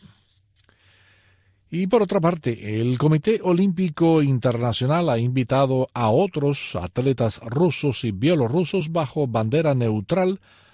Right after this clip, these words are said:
para que participen en los Juegos Olímpicos París dos mil veinticuatro.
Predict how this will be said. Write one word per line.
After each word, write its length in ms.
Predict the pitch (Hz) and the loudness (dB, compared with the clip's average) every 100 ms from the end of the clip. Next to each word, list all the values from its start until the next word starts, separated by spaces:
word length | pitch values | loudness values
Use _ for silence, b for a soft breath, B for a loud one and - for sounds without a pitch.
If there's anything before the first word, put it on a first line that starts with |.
| b | b
para 160 | - 120 | -6 -4
que 120 | 143 | -2
participen 800 | 160 160 175 - 220 185 196 185 | -2 0 -2 -4 -2 0 0 0
en 180 | - 123 | -2 -2
los 220 | 117 107 | -2 -2
Juegos 640 | - 175 165 147 135 - - | -4 -2 0 -2 -4 -10 -10
Olímpicos 640 | 127 143 147 139 131 127 | -2 0 0 -2 -2 -4
París 420 | - 101 123 135 - | -4 -4 -2 -4 -6
dos 260 | 107 95 | -6 -4
mil 200 | 98 120 | -2 -2
veinticuatro. 640 | 113 113 110 92 - - | -2 -2 -2 -6 -10 -16